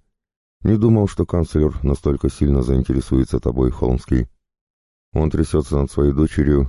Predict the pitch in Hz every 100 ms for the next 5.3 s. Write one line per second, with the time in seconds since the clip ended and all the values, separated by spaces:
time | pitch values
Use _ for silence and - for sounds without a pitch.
0 | - 69 - 64 69 67 65 71 67 64
1 | - 82 73 _ _ _ _ _ _ _
2 | _ - 65 - 55 57 57 57 58 57
3 | 57 58 57 - 60 69 - 57 - 60
4 | 60 62 - - 65 62 58 58 64 62
5 | 55 50